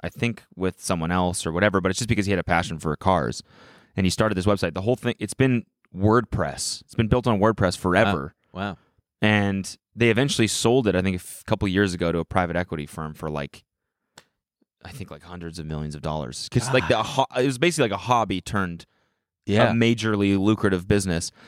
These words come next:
Speaker 1: And now Doug DeMuro, do you know this guy?
Speaker 2: I've heard the name.
Speaker 1: He just started his own version. He's a YouTuber. He's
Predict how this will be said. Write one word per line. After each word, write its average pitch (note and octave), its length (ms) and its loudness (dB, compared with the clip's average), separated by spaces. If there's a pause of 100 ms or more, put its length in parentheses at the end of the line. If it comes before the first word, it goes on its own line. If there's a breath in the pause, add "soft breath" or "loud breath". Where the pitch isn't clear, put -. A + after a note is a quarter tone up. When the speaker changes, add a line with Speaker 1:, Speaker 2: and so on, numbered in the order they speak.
(140 loud breath)
Speaker 1:
And G#2+ 140 0
now A2+ 320 4 (560 soft breath)
Doug A#2+ 320 2 (580)
DeMuro, G#2+ 720 2 (180)
do - 80 -4
you - 20 2
know G#2+ 80 4
this A#2+ 120 0
guy? C3 240 0 (160)
Speaker 2:
I've G2+ 240 0
heard G#2 300 -2
the B2 80 2
name. C3+ 260 -4 (340)
Speaker 1:
He - 140 0
just G#2+ 160 -2
started G#2 320 2
his F#2+ 220 -2
own F#2 200 2
version. F2 280 -2
He's A2 120 2
a G#2 40 2
YouTuber. E2 500 0
He's G2 300 -4